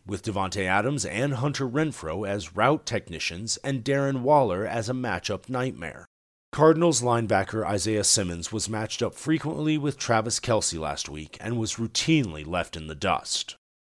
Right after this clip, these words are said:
I would expect Waller to have similar success. Adding to that, Derek Carr led the N F L in passing yards on deep pass attempts against the blitz in twenty twenty-one. The Raiders dropped back to pass the ball on seventy-seven percent of their offensive plays in week one,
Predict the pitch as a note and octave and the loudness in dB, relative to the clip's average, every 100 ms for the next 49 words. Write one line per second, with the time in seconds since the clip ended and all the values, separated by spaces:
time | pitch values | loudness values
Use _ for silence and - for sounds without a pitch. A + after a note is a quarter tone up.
0 | - A#2+ F3 D#3+ D3+ - C3+ - G#2 G2+ | 4 8 8 8 6 4 2 2 2 4
1 | A2 G#2+ A2 A2 G#2 - A2 G2 F#2+ F2 | 4 0 -2 -2 0 0 0 0 -2 -2
2 | - - - - - - - - - G#2+ | -2 0 0 -2 -4 -6 -6 -12 0 2
3 | G#2+ G#2 - G2+ D3+ C#3+ C#3+ - - B2+ | 4 0 -4 0 4 4 2 -4 -2 2
4 | C#3+ - - B2+ B2+ B2 A#2+ A2+ A#2 A2+ | 0 -2 2 4 4 2 0 -2 -2 -2
5 | G#2+ G#2 G2+ G2 F#2+ C3+ C3+ B2+ F#2+ E2+ | -2 -2 -2 -4 -2 0 0 -2 -4 -4
6 | F#2 F#2 F#2 F2+ G2 - G#2 B2 G#2+ E2+ | -6 -6 -6 -6 -8 -4 -2 0 -2 -6
7 | E2 E2 G#2+ F#2 D#3+ D#3+ - F#2 D2 D#2 | -10 -8 -8 -4 -2 0 -2 -4 -6 -8
8 | - - - D3 - - D2+ D2+ D2+ D2 | -6 -6 -4 -4 -4 -8 -8 -10 -12 -12
9 | D2+ D#2 F2 C2+ - _ _ _ _ _ | -10 -8 -8 -8 -14 _ _ _ _ _
10 | _ _ _ _ B2+ B2+ E3 F#3 G3+ C3+ | _ _ _ _ -2 6 8 8 4 0
11 | - B2 B2+ - - G2+ A2 - G#2+ G2 | 0 2 2 0 2 2 2 -4 -4 -2
12 | F#2+ - F#2 F2+ D#2 C#2 E2 F#2+ - - | 0 -2 -4 -2 -2 -2 -6 -4 0 2
13 | A2+ C3 C#3 - A2+ G#2 A2 A#2+ - G2+ | 2 0 -2 -2 -2 -2 -6 -4 -2 -2
14 | F2 E2+ G2 F2+ F#2+ - G2 - F#2 - | -4 -8 -6 -4 -4 -4 -8 -8 -10 -6
15 | F#2 D#2+ D#2 F2+ E2+ F#2+ - F2+ D2 | -6 -4 -6 -8 -10 -10 -8 -8 -8